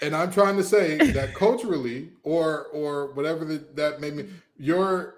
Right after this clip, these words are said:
Speaker 1: genetic makeup, the closer your ancestors are to the equator, the
Speaker 2: Please,
Speaker 1: more likely
Speaker 2: please,
Speaker 1: you are
Speaker 2: please,
Speaker 1: to
Speaker 2: please,
Speaker 1: be,
Speaker 2: please, please,
Speaker 1: the more
Speaker 2: please,
Speaker 1: likely
Speaker 2: please.
Speaker 1: you are to be lactose
Speaker 2: Please
Speaker 1: intolerant.
Speaker 2: stop.
Speaker 1: That's,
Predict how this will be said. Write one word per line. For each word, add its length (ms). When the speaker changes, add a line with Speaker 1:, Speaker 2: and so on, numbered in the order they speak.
Speaker 1:
genetic 420
makeup, 340
the 60
closer 360
your 260
ancestors 480
are 140
to 160
the 160
equator, 640
the 220
Speaker 2:
Please, 220
Speaker 1:
more 100
likely 220
Speaker 2:
please, 140
Speaker 1:
you 120
are 60
Speaker 2:
please, 180
Speaker 1:
to 80
Speaker 2:
please, 260
Speaker 1:
be, 60
Speaker 2:
please, 280
please, 320
Speaker 1:
the 60
more 200
Speaker 2:
please, 60
Speaker 1:
likely 300
Speaker 2:
please. 80
Speaker 1:
you 140
are 180
to 140
be 100
lactose 300
Speaker 2:
Please 260
Speaker 1:
intolerant. 480
Speaker 2:
stop. 240
Speaker 1:
That's, 280